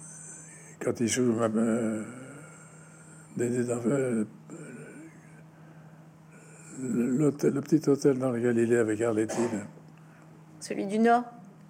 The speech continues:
Speaker 1: Hôtel du Nord, où il l'appelle, il lui dit, « Ma petite reine, viens, ma petite reine, viens, viens me voir. » Et Arletty lui répond, « Mais je peux pas, je suis pas ta petite reine. » Bon, enfin, c'est, c'est, c'est un cinéma qui a beaucoup de charme.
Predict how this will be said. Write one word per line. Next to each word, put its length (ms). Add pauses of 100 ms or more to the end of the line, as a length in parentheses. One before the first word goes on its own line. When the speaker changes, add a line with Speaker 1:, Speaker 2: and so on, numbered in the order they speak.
Speaker 1:
Hôtel 220
du 120
Nord, 320 (1000)
où 120
il 120
l'appelle, 380
il 140
lui 60
dit, « 120
Ma 100
petite 240
reine, 240
viens, 240
ma 100
petite 220
reine, 160
viens, 360 (840)
viens 140
me 80
voir. » 460 (1700)
Et 280
Arletty 420
lui 120
répond, « 280
Mais 140
je 100
peux 100
pas, 200
je 100
suis 80
pas 160
ta 80
petite 240
reine. » 320
Bon, 140 (180)
enfin, 220
c'est, 160
c'est, 240
c'est 220
un 120
cinéma 560 (1500)
qui 120
a 20
beaucoup 220
de 60
charme. 360